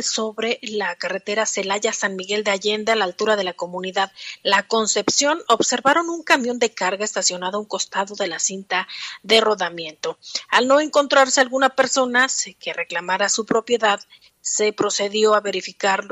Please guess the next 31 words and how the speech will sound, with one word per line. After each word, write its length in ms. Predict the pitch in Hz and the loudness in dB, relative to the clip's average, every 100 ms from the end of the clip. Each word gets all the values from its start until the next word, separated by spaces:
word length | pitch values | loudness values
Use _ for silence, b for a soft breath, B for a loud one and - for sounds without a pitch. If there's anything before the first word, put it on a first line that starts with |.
| - | -4
los 240 | 208 196 | -4 -2
números 320 | 214 277 302 | -4 -2 -2
de 80 | 220 | 0
identificación 760 | 196 190 185 190 - 175 214 208 | -2 -4 -8 -10 -6 -4 -2 -4
a 80 | - | -4
través 300 | 180 190 202 | -4 -4 -4
del 120 | 185 | -6
sistema 480 | 180 - 196 190 175 | -8 -8 -8 -8 -8
estatal, 500 | - - 175 190 - | -10 -6 -2 -2 -2
el 180 | 214 190 | -8 -8
C 180 | - 180 | -8 -6
cinco 500 | - 190 - 180 170 | -6 -8 -4 -2 -2
I, 120 | 160 - B B B | -4 -10 B B B
donde 540 | 220 240 269 240 247 - | 0 2 2 2 0 4
arrojó 560 | 247 269 262 - 208 202 | 6 6 4 4 0 0
que 80 | 214 | -6
estaba 380 | - 214 214 | -2 -2 0
reportado 580 | 208 - 170 - 196 202 | -2 -4 -8 -4 -4 -4
como 320 | - 180 175 | -6 -6 -4
robado 560 | 185 180 170 156 185 233 B B B | -2 -2 -2 -4 -2 -4 B B B
en 200 | 220 208 | -6 -4
días 360 | 202 214 208 - | -2 0 0 -2
anteriores. 800 | 190 185 214 254 247 185 156 - B B - | -4 -4 0 4 6 4 -2 -6 B B -4
La 160 | 196 | 0
unidad 480 | 208 208 202 214 220 | 2 0 2 4 4
de 320 | 202 208 208 | 2 2 2
carga 500 | - 196 202 208 269 | 2 2 2 2 2
es 220 | 247 214 226 | 2 0 -4
un 80 | |
tractocamión, 720 | 208 - 180 - 180 196 202 254 - - | -6 -4 -6 -4 -6 -4 -4 -6 -10 -2
eh, 480 | 196 190 190 185 | -2 -2 -6 -8